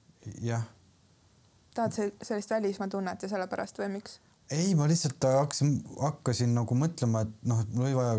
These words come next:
Speaker 1: kui ma jõusaalis läksin, et mul oli vaja niisugust valgurikast hommikusööki
Speaker 2: Mhm.
Speaker 1: ja siis ma nagu mõtlesin, et mis sinna muna ja peekoni juurde veel nagu sobiks ja
Speaker 2: Mhm.
Speaker 1: siis, äh, vaatasin lihtsalt baked beans ja siis ma olen täitsa mingi ostnud neid ja söönud neid.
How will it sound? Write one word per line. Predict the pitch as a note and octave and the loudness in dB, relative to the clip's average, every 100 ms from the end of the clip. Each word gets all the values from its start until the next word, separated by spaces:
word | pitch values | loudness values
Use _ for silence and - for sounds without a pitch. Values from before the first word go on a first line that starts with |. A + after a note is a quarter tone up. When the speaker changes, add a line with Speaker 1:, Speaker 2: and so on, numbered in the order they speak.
| G2 A#2 | 0 0
Speaker 1:
kui | |
ma | B2 | 2
jõusaalis | D3 D#3 D#3 B2 | 2 2 4 2
läksin, | A#2 - G#2+ | 0 0 0
et | |
mul | A2+ | 2
oli | B2+ | 2
vaja | B2+ A#2 | 2 2
niisugust | - A#2 | 0 0
valgurikast | B2 C#3 C#3 C3 C3 - | 2 2 2 2 0 0
hommikusööki | G#2 F#2+ A#3 F#2 G2+ F2 - F#2+ | 2 2 2 2 0 -2 -4 -4
Speaker 2:
Mhm. | |
Speaker 1:
ja | F#2+ | -4
siis | - | -4
ma | A2 A2+ | -4 -4
nagu | A2 A2 - - - - _ | -4 -8 -10 -20 -20 -20 _
mõtlesin, | C3+ B2+ G#2 | -6 -4 -2
et | A2+ | 0
mis | - | 0
sinna | A2+ | 0
muna | G#2+ A2 G2+ F#2+ | 2 2 2 2
ja | F2+ | 0
peekoni | G#2 F#2+ G2 F#2+ | 0 -2 0 0
juurde | F#2+ F2+ F#2 | 0 -2 -2
veel | F#2+ | -2
nagu | F#2 F2 | -4 -4
sobiks | G#2 F#2+ E2+ - - | -6 -6 -8 -10 -8
ja | F2 | -6
Speaker 2:
Mhm. | G#2 A2 - | -4 -4 -6
Speaker 1:
siis, | F2+ F2 - D2+ | -8 -10 -12 -10
äh, | E2 E2 C#2+ D2+ - - - - - - - - - - | -10 -10 -10 -14 -20 -20 -20 -20 -20 -20 -20 -20 -20 -8
vaatasin | G#2+ F2 - F2+ | -6 -6 -6 -8
lihtsalt | E2+ F#2+ | -8 -6
baked | F#2 F2+ - - | -6 -6 -8 -6
beans | F#2 F2+ E2+ | -6 -6 -6
ja | F2+ | -8
siis | G#2+ A#2 - - D3+ | -8 -10 -10 -12 -8
ma | D#3+ F3 | -6 -4
olen | G3 G#3 | -2 -2
täitsa | G#3+ G#3+ A3 | -4 -4 -2
mingi | A3 A3 A3 A3+ A3 A3 G#3+ G#3+ - - - | 0 0 -2 -2 -2 0 -2 -4 -12 -18 -6
ostnud | F3 A3+ - D4+ C#4 | -4 -4 -4 -6 -2
neid | F#3 G#2 | -2 -2
ja | A2+ | -2
söönud | G#2+ D3+ A#3+ C#4 C4+ | -2 0 0 0 -2
neid. | G#2+ F2+ | -4 -6